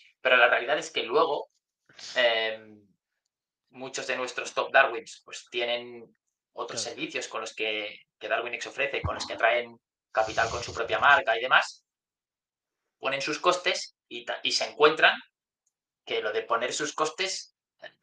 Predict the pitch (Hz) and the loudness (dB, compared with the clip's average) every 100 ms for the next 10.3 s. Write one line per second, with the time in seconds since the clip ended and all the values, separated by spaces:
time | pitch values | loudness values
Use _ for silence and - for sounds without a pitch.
0 | _ _ _ _ _ _ _ _ _ 131 | _ _ _ _ _ _ _ _ _ -8
1 | 135 127 131 127 123 139 117 117 120 180 | -6 -2 -2 0 8 8 6 0 0 0
2 | - - _ _ - 117 - - 147 151 | -2 -14 _ _ -14 -10 -8 -8 -4 2
3 | 151 139 147 151 185 - _ _ _ _ | 6 6 8 8 8 4 _ _ _ _
4 | - 127 131 131 147 - - 135 131 135 | 6 8 12 12 10 8 -2 -2 0 0
5 | 139 160 - 180 185 220 - 139 139 127 | 6 6 8 10 10 8 6 10 10 10
6 | 151 - - - 156 156 151 139 139 131 | 10 8 6 -2 8 8 8 4 6 10
7 | 139 139 135 135 135 202 165 151 - - | 12 12 10 8 8 8 8 -2 -10 -8
8 | - 123 120 113 - - 123 127 127 127 | 0 2 2 0 -4 0 2 4 4 4
9 | 127 127 143 135 - 123 135 123 127 151 | 2 2 2 4 6 4 2 0 2 6
10 | 214 214 208 | 8 6 2